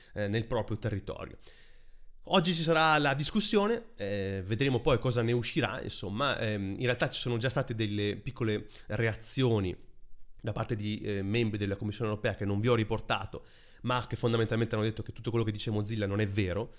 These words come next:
tra l'altro con un antipatico riferimento al fatto che Mozilla sia una specie di costola di Google e quindi porti avanti gli interessi di Google, cosa che, vabbè, eh, non, eh, non, questo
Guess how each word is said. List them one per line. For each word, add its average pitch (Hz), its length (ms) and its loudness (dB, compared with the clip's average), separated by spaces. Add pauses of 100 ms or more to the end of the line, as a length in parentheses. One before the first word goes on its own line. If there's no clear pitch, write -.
(280)
tra 113 160 -4
l'altro 113 220 0
con 113 140 -2
un 107 240 0
antipatico 110 680 0
riferimento 107 560 -2
al 101 60 -4
fatto 117 220 -6
che 110 120 -4
Mozilla 104 460 -4
sia 113 200 -4
una - 180 -6 (260)
specie - 280 -4
di 110 140 -6
costola 117 440 -2
di 104 140 -4
Google 113 560 2 (260)
e 110 100 -10
quindi 117 220 -2
porti 113 280 -4
avanti 113 320 0
gli 104 100 -6
interessi 110 540 -4
di 117 80 -6
Google, 120 380 0
cosa 104 200 -4
che, 98 220 -4 (600)
vabbè, 90 220 -6 (280)
eh, 90 320 -8
non, 95 260 -4
eh, 90 280 -6
non, 90 360 -10 (220)
questo 131 340 0